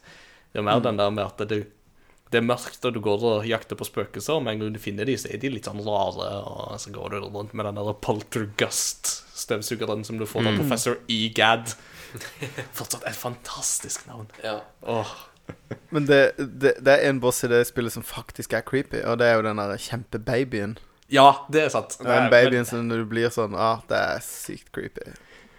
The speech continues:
Speaker 2: Men det er
Speaker 1: er ikke det
Speaker 2: creepy bare fordi det er liksom ba-, et babyspøkelse, det er jo ikke greit,
Speaker 1: <laughs>
Speaker 2: på en måte.
Speaker 1: Jeg tenker at det er creepy fordi det er baby,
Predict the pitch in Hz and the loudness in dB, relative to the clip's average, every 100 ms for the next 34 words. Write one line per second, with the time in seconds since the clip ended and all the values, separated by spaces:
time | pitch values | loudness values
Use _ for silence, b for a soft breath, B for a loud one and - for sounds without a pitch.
0 | b 135 127 131 - 123 127 113 117 117 | b -2 4 6 6 4 4 4 2 2
1 | 113 107 110 110 104 107 - 117 117 110 | 0 2 0 -2 -6 -6 -12 -4 -2 -2
2 | - 95 107 120 120 - 123 - - - | -2 -2 -2 -4 -6 -2 -2 -2 -10 -8
3 | 98 104 110 - - 101 117 - - - | -6 -6 -8 -10 -8 -8 -8 -10 -20 -14
4 | 151 123 180 165 160 - 165 - 127 117 | -10 0 0 0 -4 -6 -8 -6 -4 -2
5 | - 117 113 _ b b b b b - | 0 -2 -2 _ b b b b b -2
6 | 165 143 117 123 113 - 110 - 104 107 | 0 2 4 4 2 2 -2 -2 -2 0
7 | 104 101 98 117 135 95 | 0 0 0 0 -2 -4